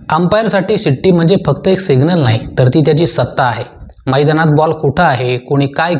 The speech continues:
केलं, कोण चूक करतंय आणि कोणाला शिक्षा द्यायची,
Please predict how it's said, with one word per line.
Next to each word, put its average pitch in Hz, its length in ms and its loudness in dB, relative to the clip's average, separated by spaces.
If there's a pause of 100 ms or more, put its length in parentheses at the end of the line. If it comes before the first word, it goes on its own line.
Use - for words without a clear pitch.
केलं, 127 260 -2
कोण 147 360 -6
चूक 208 340 -4
करतंय 139 380 2 (100)
आणि 165 120 2
कोणाला 180 380 0
शिक्षा 208 360 0
द्यायची, 139 280 -2